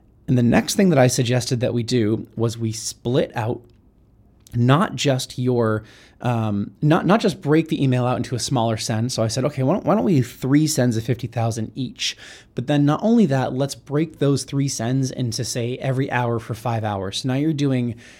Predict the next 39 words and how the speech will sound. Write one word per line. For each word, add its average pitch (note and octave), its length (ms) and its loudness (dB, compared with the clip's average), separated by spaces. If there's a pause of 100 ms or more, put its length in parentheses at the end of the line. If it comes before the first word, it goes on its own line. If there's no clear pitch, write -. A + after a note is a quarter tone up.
(200)
over B2 180 2
the B2 100 2
course F3+ 280 -2
of D3+ 140 0
each - 300 -4
day, A2+ 200 2
you're A2+ 160 -2
sending A#2+ 320 -2
fifty A#2 280 -6
thousand, A#2 600 -4
but B2 220 -2
you're B2 100 -2
sending A#2 440 -4
ten C#3+ 260 -4
thousand A#2+ 340 -2
an A2+ 220 -2
hour A2 440 -6 (340)
for - 180 -6
five A#2 260 0
hours. - 360 -6 (120)
There's A2+ 200 -2
fifty A#2 240 -8
K. E3+ 400 2 (100)
Over A2+ 100 -2
the B2 80 2
course A2 200 -4
of A2+ 80 -10
three B2+ 140 -2
days, C3+ 320 2
you A2+ 80 -4
get A#2+ 160 -4
to - 80 -6
your A2 120 0
hundred A2 220 2
and G#2 80 -2
fifty A#2 260 -2
in A2+ 60 -2
dollars G#2+ 380 -2
sent, - 300 -12